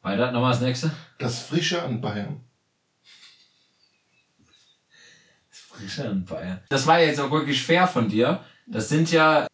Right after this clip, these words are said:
Speaker 1: relativ bekannte Biermarken, muss man ja alles sagen. Das heißt, das Frische an Bayern.
Speaker 2: Ehrlicherweise, bis auf Hopfen und Malz erleichtert die Balzer, fand ich einfach den Spruch cool.
Speaker 1: Ja, nee, nee,
Speaker 2: Alles
Speaker 1: cool,
Speaker 2: andere
Speaker 1: definitiv.
Speaker 2: ist, alles
Speaker 1: Deswegen,
Speaker 2: andere ist
Speaker 1: und das ärgert mich ziemlich, weil das,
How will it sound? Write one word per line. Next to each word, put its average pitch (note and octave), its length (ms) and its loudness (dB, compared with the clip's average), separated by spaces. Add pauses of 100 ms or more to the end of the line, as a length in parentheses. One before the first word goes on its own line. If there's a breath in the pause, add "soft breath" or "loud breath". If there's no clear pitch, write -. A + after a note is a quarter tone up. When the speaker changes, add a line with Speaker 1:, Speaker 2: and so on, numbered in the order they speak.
(120)
Speaker 1:
relativ C#3+ 480 2
bekannte B2+ 500 0
Biermarken, F2 560 0
muss F#2 140 0
man G2+ 100 0
ja F2 120 -2
alles E2+ 200 -8
sagen. E2+ 320 -6 (460 loud breath)
Das G2+ 180 -6
heißt, C3 160 2
das A2 100 -2
Frische C3+ 320 2
an A#2+ 60 4
Bayern. F3 140 6
Speaker 2:
Ehrlicherweise, D3 540 4
bis C#3+ 160 -2
auf B2+ 160 -2
Hopfen C3+ 240 -4
und A#2 80 0
Malz B2+ 260 2
erleichtert A#2+ 360 -4
die B2+ 60 -10
Balzer, A#2+ 320 -4
fand A#2 140 -4
ich A2 80 -2
einfach A2 140 -4
den G#2 100 -8
Spruch - 300 -14
cool. - 240 -16
Speaker 1:
Ja, B2 120 4
nee, A3 220 2
nee, - 80 0
Speaker 2:
Alles - 240 2
Speaker 1:
cool, F#3+ 60 4
Speaker 2:
andere D3+ 240 2
Speaker 1:
definitiv. G2 440 2
Speaker 2:
ist, - 340 -18
alles C3 180 2
Speaker 1:
Deswegen, D#3+ 280 6
Speaker 2:
andere A#2+ 40 0
ist B2 80 -2 (420)
Speaker 1:
und - 100 -12
das B2 140 2
ärgert C3+ 320 0
mich D#3+ 160 0
ziemlich, D3+ 280 -2
weil B2+ 240 4
das, A2+ 200 0